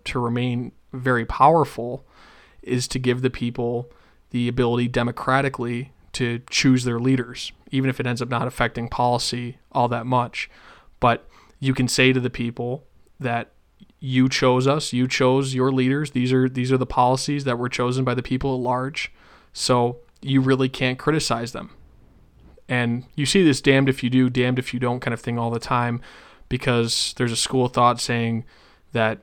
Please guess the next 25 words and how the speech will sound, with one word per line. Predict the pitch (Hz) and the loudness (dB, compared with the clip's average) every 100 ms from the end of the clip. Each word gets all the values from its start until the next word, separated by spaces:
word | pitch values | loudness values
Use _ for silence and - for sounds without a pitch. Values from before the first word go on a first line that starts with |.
| _ | _
voting | 139 131 127 127 123 | 0 4 6 6 4
is | 117 | 2
an | 120 | -2
irrational | 117 120 120 - 117 113 | 0 0 0 0 -2 -2
act, | 123 123 123 117 | 0 2 0 -2
and | |
a | 117 | -2
lot | 117 | -2
of | 117 | -4
people | 120 113 | -8 -8
don't | 135 123 135 | 0 2 2
vote | 131 117 120 - _ | 2 2 2 -2 _
for | - 127 | -6 -2
that | 120 117 | 0 0
reason. | 127 120 120 120 139 - - _ _ - - _ _ - | -2 -4 -4 -4 -6 -10 -20 _ _ -20 -20 _ _ -4
And | 123 | 0
then | 123 120 117 117 - - - - | 2 0 -2 -4 -10 -20 -20 -2
people | 143 127 120 | 0 2 0
will | 120 | 0
say, | - 127 120 117 117 - _ - | 0 2 2 0 -2 -12 _ 0
"Well, | 131 | 4
if | 123 | 4
you | 127 | 2
don't | 117 117 | 0 2
vote, | 127 175 147 - | 6 8 6 0